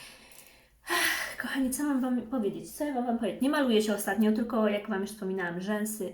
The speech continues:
i usta, nawet brwi nie mam zrobionych. W ogóle podkładu ostatnio, no jakoś tak,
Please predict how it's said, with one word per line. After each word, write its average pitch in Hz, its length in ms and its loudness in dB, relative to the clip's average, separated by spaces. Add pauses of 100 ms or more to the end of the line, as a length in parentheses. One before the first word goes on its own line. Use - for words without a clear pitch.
i 214 280 -4
usta, 214 560 2
nawet 196 340 -2
brwi 202 320 2
nie 190 140 2
mam 180 200 -4
zrobionych. 180 600 -8
W 240 60 -2
ogóle 247 480 4
podkładu 214 560 -2
ostatnio, 214 420 -6
no 226 120 -2
jakoś 359 280 -4
tak, 311 100 -2